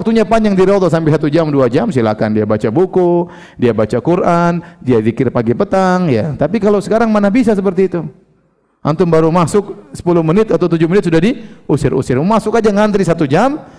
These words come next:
sampai dalam setu-, tujuh menit sudah diusir. Bagaimana baca Quran nggak sempat? Tujuh menit apa yang kita lakukan? Sepuluh menit ya sudah, salat dan ber-, berdoa. Itu yang terbaik yang bisa kita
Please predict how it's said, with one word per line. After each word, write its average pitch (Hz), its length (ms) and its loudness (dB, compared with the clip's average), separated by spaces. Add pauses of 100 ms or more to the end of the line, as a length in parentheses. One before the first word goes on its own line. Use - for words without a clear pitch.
(180)
sampai 165 240 -2
dalam 185 320 2
setu-, 160 480 -6
tujuh 160 240 -2
menit 180 320 0
sudah 160 160 2
diusir. 120 800 -2
Bagaimana 151 400 -2
baca 180 240 -2
Quran 170 240 -2
nggak 180 80 0
sempat? 156 400 -4
Tujuh 185 240 0
menit 233 160 0
apa 220 160 0
yang 220 80 -2
kita 226 80 0
lakukan? 220 240 0
Sepuluh 202 240 -2
menit 233 240 0
ya 196 80 0
sudah, 214 320 -4 (240)
salat 208 320 0
dan 185 160 2
ber-, - 400 -4 (400)
berdoa. 196 560 -4 (480)
Itu 160 160 -2
yang 190 80 0
terbaik 170 320 -2
yang 160 160 -2
bisa 151 160 0
kita 165 240 0